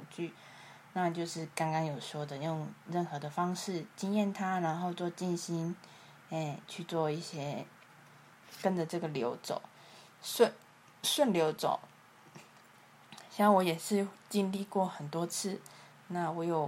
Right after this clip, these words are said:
换过很多次的工作，那有从十一年的工作，那个是对我而言我觉得很喜欢的工作，嗯，离开，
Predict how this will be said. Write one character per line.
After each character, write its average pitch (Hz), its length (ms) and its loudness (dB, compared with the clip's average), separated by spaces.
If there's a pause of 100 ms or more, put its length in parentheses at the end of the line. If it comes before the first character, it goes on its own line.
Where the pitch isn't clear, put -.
换 196 160 2
过 190 240 4
很 165 180 -2
多 165 200 -2
次 196 220 -6
的 170 140 -2
工 214 220 2
作， 269 240 0 (360)
那 208 160 0
有 170 260 0
从 180 580 0
十 - 380 -4
一 226 160 -2
年 175 380 0
的 160 580 -2
工 190 220 -2
作， 185 420 0 (460)
那 196 100 -2
个 196 100 2
是 202 140 -6
对 202 140 2
我 175 80 4
而 160 100 4
言 160 180 0
我 156 120 0
觉 151 180 -6
得 156 340 -2 (420)
很 196 120 -4
喜 160 140 -2
欢 196 180 -2
的 196 120 2
工 180 260 0
作， 185 260 -2 (540)
嗯， 165 480 -4
离 160 80 -8
开， 196 360 -2